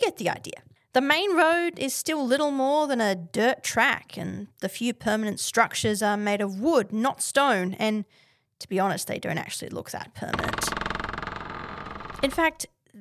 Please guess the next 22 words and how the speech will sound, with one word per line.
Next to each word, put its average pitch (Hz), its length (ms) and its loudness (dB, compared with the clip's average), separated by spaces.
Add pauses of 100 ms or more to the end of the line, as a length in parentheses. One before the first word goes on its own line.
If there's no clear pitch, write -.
(200)
the 208 80 -2
city 403 360 2
of 202 120 2
Melbourne 277 680 2
is 214 160 0
so - 380 -2
new 427 420 2 (600)
that 302 100 0
it's 311 80 -2
still 370 320 2
not 339 300 4
uncommon 285 640 0
to 226 60 0
see 233 300 -2
an 226 180 -4
emu 262 460 2
stroll 247 460 0
across 247 280 -2
Burke 220 440 0
Street 185 360 0
or 190 180 2
a - 140 -2